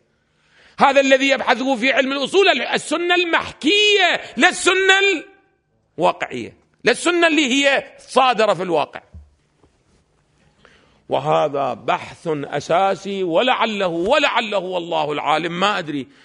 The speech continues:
هاي السنة تكفي مولانا أن، أن، أن نقف عند هذه، وهذه هي الأصل. لماذا؟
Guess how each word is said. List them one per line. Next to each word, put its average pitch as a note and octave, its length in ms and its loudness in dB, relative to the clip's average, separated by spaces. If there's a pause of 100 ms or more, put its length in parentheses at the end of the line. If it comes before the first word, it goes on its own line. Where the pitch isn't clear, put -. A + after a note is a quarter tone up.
(280)
هاي D#3+ 160 2
السنة F#3+ 320 -2
تكفي A#3+ 460 0
مولانا A3+ 540 2
أن، G#3+ 200 -6
أن، G#3 300 -6
أن G3+ 180 -4
نقف G#3 300 -2
عند G3 240 -2
هذه، G#3 500 0
وهذه F#3 460 0
هي B3 80 4
الأصل. C4 600 0 (360)
لماذا؟ D4+ 640 2